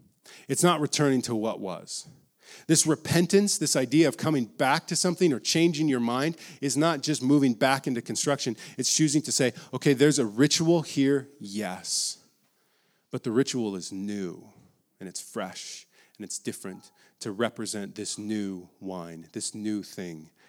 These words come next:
that's happening." I believe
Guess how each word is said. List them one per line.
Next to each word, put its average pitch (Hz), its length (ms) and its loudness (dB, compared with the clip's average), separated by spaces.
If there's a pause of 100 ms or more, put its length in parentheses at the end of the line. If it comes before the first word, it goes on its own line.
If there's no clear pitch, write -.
(160)
that's - 180 -12
happening." - 420 -16 (2250)
I 175 180 2
believe 151 540 0